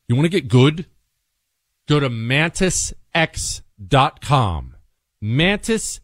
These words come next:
x dot com. You will practice. You will have a blast. You will get really, really, really good. All right? All right. Jesse, I wanna hear what an independent voter is.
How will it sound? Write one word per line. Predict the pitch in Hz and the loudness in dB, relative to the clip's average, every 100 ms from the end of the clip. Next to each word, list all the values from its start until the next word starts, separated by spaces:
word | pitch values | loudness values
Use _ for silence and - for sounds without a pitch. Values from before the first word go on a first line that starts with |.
| _ - | _ -2
x | 180 - - - _ 117 | -2 -4 -16 -18 _ -2
dot | 156 160 - | 0 0 -4
com. | - 165 117 90 - _ _ | -4 -2 -2 -6 -10 _ _
You | 135 127 | -8 -6
will | 117 | -8
practice. | - 175 196 - 233 - - _ - | -2 0 0 -4 -6 -8 -14 _ -10
You | 139 | -8
will | 120 | -8
have | 123 117 | -8 -10
a | 95 | -12
blast. | 127 147 165 190 185 - - - - | -6 -2 0 0 -2 -6 -16 -10 -2
You | 143 | 2
will | 135 | 2
get | 117 139 | 0 -4
really, | 123 127 180 175 | 0 2 4 4
really, | 160 160 143 | 2 0 0
really | 143 131 | -2 -4
good. | 110 101 78 - | -2 -4 -6 -4
All | 139 220 | 0 2
right? | 311 - _ _ _ _ _ _ _ _ | 0 -4 _ _ _ _ _ _ _ _
All | 123 | -6
right. | 127 104 101 _ _ _ _ _ | -4 -4 -8 _ _ _ _ _
Jesse, | - 254 240 175 110 _ - - _ _ _ _ _ _ - - _ | -2 -2 -2 -6 -10 _ -20 -20 _ _ _ _ _ _ -20 -20 _
I | 147 | -8
wanna | 202 294 294 | -6 -8 -10
hear | - 185 160 156 175 - - - _ _ | -10 -6 -4 -4 -4 -6 -8 -18 _ _
what | 139 | 0
an | 156 151 | 2 2
independent | 196 214 240 - 165 170 175 135 | 0 0 -2 -2 -2 -2 -6 -6
voter | 151 190 185 123 | -2 -2 -2 -6
is. | 104 76 - - - | -10 -14 -18 -20 -20